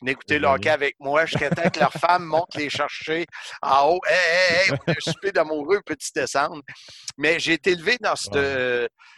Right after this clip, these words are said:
Speaker 1: dans ce milieu-là, euh, donc j'ai, j-, j-, écoute, je pense qu'à six ans, je changeais les cendriers parce que c'était une époque où on fumait à l'intérieur.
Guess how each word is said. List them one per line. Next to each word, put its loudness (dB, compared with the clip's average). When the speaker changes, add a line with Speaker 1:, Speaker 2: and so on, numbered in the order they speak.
Speaker 1:
dans 2
ce -4
milieu-là, 2
euh, -2
donc 2
j'ai, -6
j-, -10
j-, -12
écoute, -6
je -12
pense 2
qu'à 0
six -6
ans, 2
je -2
changeais -4
les -6
cendriers -2
parce -4
que -8
c'était -8
une -8
époque -2
où -6
on -4
fumait -4
à 0
l'intérieur. 2